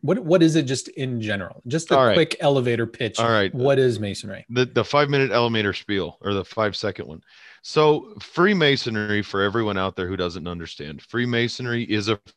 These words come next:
Speaker 2: fraternity. Now, the fraternity, by definition, means it is for
Speaker 1: <clears throat>
Speaker 2: men. It is a male-only organization.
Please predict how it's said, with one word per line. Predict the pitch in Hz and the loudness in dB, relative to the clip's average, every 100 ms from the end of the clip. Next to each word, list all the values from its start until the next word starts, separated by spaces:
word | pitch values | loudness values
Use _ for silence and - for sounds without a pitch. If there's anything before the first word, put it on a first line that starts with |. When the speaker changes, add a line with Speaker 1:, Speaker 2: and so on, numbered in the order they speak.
| _ | _
Speaker 2:
fraternity. | - 110 - 98 85 - - - | -8 -6 -4 -4 -4 -10 -18 -8
Now, | 101 101 | -2 0
the | 98 | 0
fraternity, | - 107 - 117 104 92 98 | -4 -8 -2 -2 0 0 0
by | 95 92 | 0 0
definition, | 98 95 101 101 - 98 | 0 -2 -2 -6 -6 -8
means | 90 95 98 - | -6 -6 -6 -6
it | 98 - | -6 -4
is | 92 92 101 104 - _ _ _ _ _ | -4 -2 -4 -8 -18 _ _ _ _ _
for | - 104 95 95 | -6 0 2 2
Speaker 1:
<clears throat> | 123 139 | 2 2
Speaker 2:
men. | 143 80 - _ _ _ _ _ _ _ _ _ _ _ | 0 -2 -8 _ _ _ _ _ _ _ _ _ _ _
It | 98 101 | -2 -2
is | 92 | 0
a | 101 | -2
male-only | 95 95 95 107 113 113 _ _ - 98 95 95 98 107 104 _ _ _ _ - | 0 0 0 0 -4 -10 _ _ -6 -4 -4 -4 -4 -6 -14 _ _ _ _ -10
organization. | 87 98 107 123 123 - - | -6 -4 -2 0 -2 -4 -16